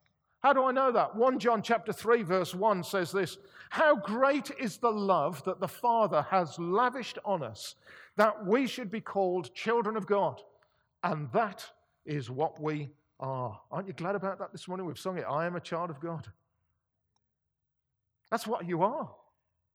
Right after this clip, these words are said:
Many years ago, I took Judith to hear David Pawson in Birmingham, and, uh, it was at the Methodist Central Hall in, in Birmingham.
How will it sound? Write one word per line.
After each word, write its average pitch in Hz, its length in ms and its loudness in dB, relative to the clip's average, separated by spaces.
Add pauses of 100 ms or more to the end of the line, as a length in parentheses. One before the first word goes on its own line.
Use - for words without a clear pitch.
(540)
Many 202 180 2
years 185 300 2
ago, 170 260 2
I 156 80 4
took 151 260 -6
Judith 165 420 -4
to 170 60 -2
hear 156 200 -2
David 160 400 -2
Pawson 175 400 -4
in 147 120 -8
Birmingham, 160 540 -2 (460)
and, 151 340 0
uh, 147 240 6
it 160 100 -4
was 151 140 -8
at 165 80 -8
the 143 80 -8
Methodist 165 400 -2
Central 160 340 -4
Hall 165 360 -2
in, 147 240 -8
in 143 180 -8
Birmingham. 160 500 -2